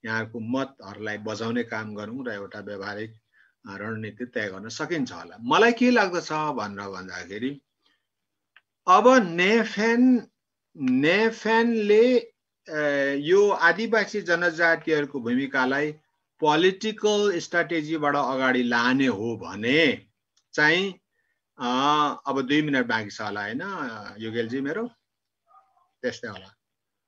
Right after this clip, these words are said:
अ, जाने हो भने चाहिँ यसले अब दुईटा काम गर्नु पर्यो। एउटा चाहिँ, अ, नेफेन, अ, अ, एउटा political प्लेटफर्ममा convert हुनु पर्यो।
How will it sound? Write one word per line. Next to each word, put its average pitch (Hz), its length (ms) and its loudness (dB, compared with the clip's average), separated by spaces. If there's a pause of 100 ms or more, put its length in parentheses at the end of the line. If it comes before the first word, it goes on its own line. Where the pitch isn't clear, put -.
(320)
अ, 143 180 2
जाने 175 380 6
हो 196 140 6
भने 165 200 4
चाहिँ 180 420 4 (800)
यसले 214 220 8
अब 202 200 6
दुईटा 226 300 8
काम 165 280 4
गर्नु 107 260 0
पर्यो। 92 380 -14 (600)
एउटा 226 360 8
चाहिँ, 226 640 4
अ, 151 260 0
नेफेन, 220 880 4
अ, 143 120 0 (1120)
अ, 135 360 -4 (540)
एउटा 208 240 6
political 226 1160 4 (260)
प्लेटफर्ममा 202 680 4
convert 131 440 0
हुनु 104 160 -10
पर्यो। 92 300 -16